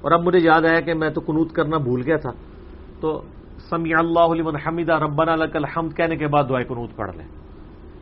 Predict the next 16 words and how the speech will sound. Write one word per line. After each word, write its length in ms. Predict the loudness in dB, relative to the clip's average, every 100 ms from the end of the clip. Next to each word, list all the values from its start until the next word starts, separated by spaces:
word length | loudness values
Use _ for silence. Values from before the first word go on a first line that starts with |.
| 2
اب 180 | 4 6
یہاں 200 | 8 6
پہ 120 | 6 4
قیاس 320 | 6 6 4
کرنا 260 | 2 0 0
جائز 300 | 0 0 -2
ہوگا 220 | -6 -10 -14 -18 -20 -20 -20 -6
کیونکہ 180 | 0 4
آپ 120 | 6
واپس 280 | 6 4 2
تو 80 | 2
جا 140 | 6 4
نہیں 140 | 2
سکتے 220 | -4 -4
تھے، 120 | -2 -4 -6 -18 -20 -20 -20 -20 -4
تو 80 | 4